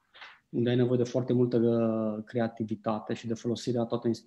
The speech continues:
a tuturor instrumentelor, uh, digitale, uh, va avea un viitor în perioada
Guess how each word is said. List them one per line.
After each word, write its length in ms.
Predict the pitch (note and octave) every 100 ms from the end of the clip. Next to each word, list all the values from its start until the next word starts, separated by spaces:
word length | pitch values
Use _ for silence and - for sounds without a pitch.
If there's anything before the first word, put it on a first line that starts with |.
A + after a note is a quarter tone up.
| -
a 100 | -
tuturor 320 | - B2+ A#2+
instrumentelor, 680 | A2+ A2 A#2 A#2 A2+ A2+ A2+
uh, 500 | A2 A2 G#2+ G#2+ G#2+
digitale, 680 | A2 G#2 G2+ A2 A2 D3 - _ - - - - _
uh, 800 | D3 C#3+ C#3+ C#3+ C#3+ C#3+ C#3+ C3+ B2+ _ _
va 240 | - C3+ C#3
avea 320 | C#3 D3+ D3
un 160 | C3+
viitor 320 | B2+ B2 C3 B2
în 60 |
perioada 400 | A#2+ A#2+ A2+ A#2